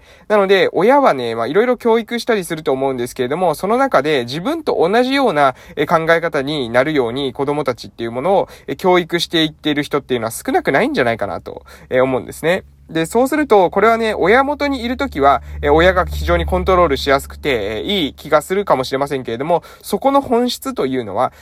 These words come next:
実は、えー、他者の頭で考えるっていうことを子供たちの中にですね、えー、刷り込んでいってるんですね。で、えー、これはですね、他者の頭で考えるっていうことに過ぎませんので、結果ですね、親元を離れたときに、またそこ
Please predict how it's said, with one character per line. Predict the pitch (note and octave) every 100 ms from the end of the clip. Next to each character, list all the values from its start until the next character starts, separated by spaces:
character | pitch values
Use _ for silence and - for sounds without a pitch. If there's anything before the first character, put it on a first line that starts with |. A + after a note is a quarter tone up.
| -
実 | D#3 G3 F4
は、 | C#4+ G#3+ - -
え | - C3+ C3
ー、 |
他 | -
者 | - D#4
の | A#3+ E3+
頭 | A3 A3+
で | A#3+ F4 B3+ F#2
考 | - D#3+ D#3
え | C#3+ C3+
る |
っ | F#3
て | -
い | C#3
う |
こ | C#3+
と | C#3 B2
を |
子 | -
供 | D#3+ E3+
た | D3
ち | B2
の | A2
中 | A#2+ G2+
に |
で | D2+
す | B2+
ね、 | A2+ -
え | -
ー、 |
刷 | - A3
り | A#3+
込 | D4
ん | F#3+
で | A#2+
い |
っ | B2
て | A2
る | D2+
ん |
で | -
す | -
ね。 | F3+ F#3+ - - -
で、 | F#3+ F#3+ F#3 D#3 E3+ E3
え |
ー、 |
こ | A#3
れ | C4
は | G3+
で |
す | E3
ね、 | C#3 C3
他 | B3
者 | C#4 A#3+
の | G3
頭 | D3+ F#3+ G#3
で | F#3
考 | E3+ E3+ F#3+
え | F3
る | D#3 -
っ | -
て |
い | D#3
う |
こ | D3+
と | D#3
に | D3+ C#3 -
過 | E3
ぎ | F#3+
ま | G#3+
せ | A3+ G3+
ん |
の | A2+
で、 | C3 A2+ - - -
結 | G#3 -
果 | C4
で | G3
す | E3
ね、 | A#2+
親 | - G3 B3
元 | C4 C4
を | B3+
離 | F3+ G#3
れ | B3
た | F#3 C#3+
と | D3
き | B2
に、 | B2+ D3
ま | B2 E3+
た | A#3+ -
そ | -
こ | F#3+